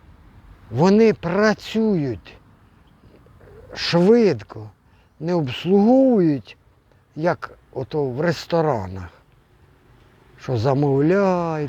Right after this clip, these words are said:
там. А зараз вже і в ресторанах є, що замовлення по інтернету через якусь там карту, через щось. Дівчина то підходить, але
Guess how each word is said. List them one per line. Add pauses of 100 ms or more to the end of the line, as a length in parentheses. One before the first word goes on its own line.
там. (1120)
А
зараз
вже
і
в
ресторанах
є,
що (460)
замовлення
по
інтернету
через
якусь
там (460)
карту,
через
щось. (1400)
Дівчина
то
підходить, (100)
але